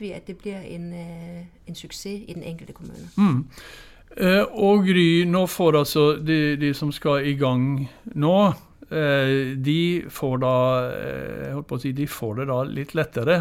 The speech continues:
Speaker 2: fordi at, eh, i alle fall man har fått, eh, denne, eh, felles forståelsen av at disse unntakene fra kvalifikasjonsprinsippet, de skal også gjelde kommunene.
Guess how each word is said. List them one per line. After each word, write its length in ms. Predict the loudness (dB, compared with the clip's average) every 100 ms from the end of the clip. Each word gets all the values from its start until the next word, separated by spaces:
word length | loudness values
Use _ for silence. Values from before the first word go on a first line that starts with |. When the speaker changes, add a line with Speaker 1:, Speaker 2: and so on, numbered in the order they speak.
| -2
Speaker 2:
fordi 560 | -6 -4 -2 -2 0 0
at, 380 | -2 -4 -8 -2
eh, 200 | -2 0
i 60 | -2
alle 80 | -2
fall 200 | -2 -2
man 180 | -2 -2
har 120 | -2
fått, 400 | -6 -10 _ -8
eh, 140 | -6 -4
denne, 400 | -2 -2 -4 -6 -10 -20 -20 -20 -18 -8
eh, 200 | -4 -2
felles 320 | 0 0 -2
forståelsen 600 | -4 -4 -4 -6 -6 -6
av 240 | -4 -4 -2
at 240 | -4 -6 -10 -4
disse 360 | -4 -4 -6 -4 -2
unntakene 540 | -4 -4 -10 -8 -10
fra 120 | -8
kvalifikasjonsprinsippet, 1600 | -8 -6 -6 -6 -6 -6 -6 -4 -8 -10 -4 -4 -2 -2 -2 0
de 140 | 0 0 -2 -12 -12 -12
skal 220 | -8 -8
også 160 | -6 -6
gjelde 240 | -6 -10
kommunene. 480 | -8 -8 -8 -10